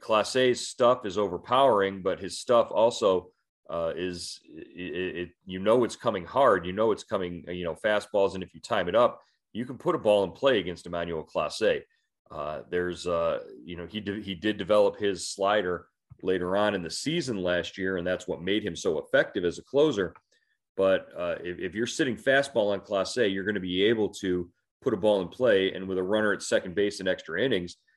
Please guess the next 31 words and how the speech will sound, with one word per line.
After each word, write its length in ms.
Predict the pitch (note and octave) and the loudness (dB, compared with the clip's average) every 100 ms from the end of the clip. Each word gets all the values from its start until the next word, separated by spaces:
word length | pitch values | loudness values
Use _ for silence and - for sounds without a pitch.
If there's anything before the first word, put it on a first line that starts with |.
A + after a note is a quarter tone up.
| _ _ _ | _ _ _
uh, 220 | D2+ D#2+ | -10 -8
he's 260 | E2 A2 C3+ | -6 -6 -2
a 40 | |
guy 300 | G#2 F#2 F#2 | 0 2 2
that, 300 | F2+ G2 F#2 - _ _ | 4 2 2 -4 _ _
that 260 | F#2 F#2 D#2 | -4 -4 -4
you 140 | G2 | -8
can 300 | F#2 G#2 F#2 - | -8 -6 -6 -6
move 300 | F#2 G2+ G2+ | -6 -4 0
a 40 | |
runner 340 | G2+ G2+ G2+ G2+ | 2 2 4 2
over 160 | G2 | 2
to 60 | G2 | -2
third, 460 | - G2 G2+ F#2 D#2+ | -2 0 0 -4 -4
get 160 | F#2+ | -2
him 120 | G2+ | -2
in 220 | G2+ G#2+ G2 | -2 -2 0
without 300 | F#2 G2 G#2 | 0 2 0
even 220 | G2+ F#2+ | -4 -2
getting, 380 | G#2 G2+ G2+ F#2+ _ _ _ _ - | 0 0 -2 -10 _ _ _ _ -4
uh, 460 | F#2 F#2 F2+ E2+ - | 0 2 0 -2 -2
a, 400 | F2+ F2+ E2+ G2 - | -2 -2 -2 -2 -2
a 80 | |
base 300 | F2+ G2+ F#2+ | 0 0 0
hit. 300 | - B2 F#2 - | 0 2 2 -4
So, 400 | - G2+ F#2 E2+ _ _ _ _ _ _ | 0 2 2 -2 _ _ _ _ _ _
uh, 240 | F2 F2 E2+ | -8 -6 -6
Karinchak's 680 | - D3 E3+ - G#2+ - | 0 2 2 0 0 -2
the 100 | G2 | -4
guy 300 | F#2 F#2 F2+ | -2 0 0
that, 280 | F2 E2+ - | 0 -2 -4